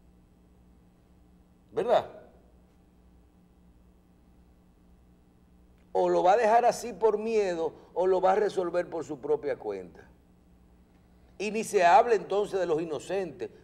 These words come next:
pero vamos a decir que ya con lo de los niños no impo-, eso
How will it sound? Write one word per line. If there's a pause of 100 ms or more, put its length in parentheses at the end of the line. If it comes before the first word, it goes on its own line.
pero
vamos
a
decir
que
ya
con
lo
de
los
niños
no
impo-,
eso